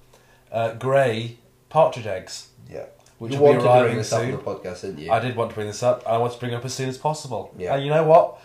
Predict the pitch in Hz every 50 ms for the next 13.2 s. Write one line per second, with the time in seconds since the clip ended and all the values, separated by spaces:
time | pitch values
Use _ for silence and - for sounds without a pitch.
0 | - - 147 165 202 208 214 - - 214 240 226 226 170 139 139 139 135 127 127
1 | 127 - 135 127 120 120 120 - 131 131 143 160 - 110 - - - - 123 131
2 | 127 139 160 196 196 - - 175 151 156 180 180 170 156 - 190 208 208 - -
3 | - 170 156 - 151 160 190 202 202 196 156 151 127 123 120 - 131 123 - -
4 | - _ - 131 135 139 139 - 135 127 135 131 127 - - 123 120 117 110 107
5 | - - - 107 117 113 117 113 113 - 113 107 107 120 139 143 139 123 120 -
6 | 110 92 - - 101 90 - - - - - 120 107 95 - 101 95 82 85 90
7 | 90 - 113 95 85 73 - - 69 67 - - - - - _ _ _ _ _
8 | _ 127 123 131 127 127 127 123 - _ _ - 131 123 117 - - - 120 107
9 | 95 - - _ _ _ _ _ - 113 107 98 92 - - - - - - -
10 | _ _ _ _ _ - - - _ _ _ _ _ _ _ _ _ - 101 98
11 | 95 92 90 90 - _ _ _ _ _ _ _ _ _ _ _ _ _ _ _
12 | _ _ _ _ _ _ - 98 98 92 - - 95 95 98 101 101 98 98 98
13 | 98 - -